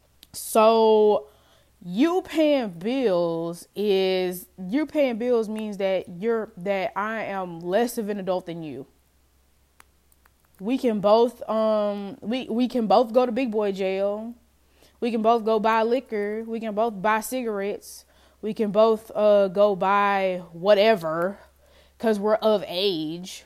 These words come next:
But you are more of an adult than me just because you pay bills. What? Like I said, you can go pay, you can pay your own bills and be a trash person. But I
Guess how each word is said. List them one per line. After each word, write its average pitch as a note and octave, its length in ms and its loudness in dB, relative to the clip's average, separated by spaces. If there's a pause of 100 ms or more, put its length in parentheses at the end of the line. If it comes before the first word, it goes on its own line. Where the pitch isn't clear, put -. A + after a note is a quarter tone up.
But F#3+ 420 0 (1160)
you A3 460 -4
are G3 240 0
more G3+ 300 -2
of F#3 100 -6
an F#3+ 80 -6
adult F#3 300 -2
than F3+ 160 -8
me F3 180 -8
just F3 280 -10
because E3+ 440 -8 (220)
you F#3 160 -6
pay G3+ 300 -4
bills. D3+ 800 -8 (240)
What? - 720 -2 (880)
Like C4 120 -2
I C4 100 0
said, B3+ 200 0
you D#4+ 80 -2
can E4 100 -4
go C#4 120 2
pay, C4 260 2
you B3+ 180 -2
can D4 160 0
pay C#4+ 160 0
your B3+ 140 0
own B3+ 140 -4
bills C4+ 200 -2
and B3+ 100 -6
be A#3 80 -6
a G#3 40 -6
trash A#3+ 400 -6
person. A#3 480 -12 (880)
But G#3 540 0
I F#3 840 4